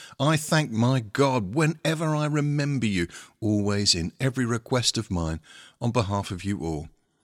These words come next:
making my requests with joy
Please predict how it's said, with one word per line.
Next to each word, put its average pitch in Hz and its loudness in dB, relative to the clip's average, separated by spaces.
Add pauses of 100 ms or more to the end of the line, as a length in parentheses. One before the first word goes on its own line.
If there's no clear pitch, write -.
(360)
making 120 2
my 117 4
requests 117 0
with 104 0
joy 107 2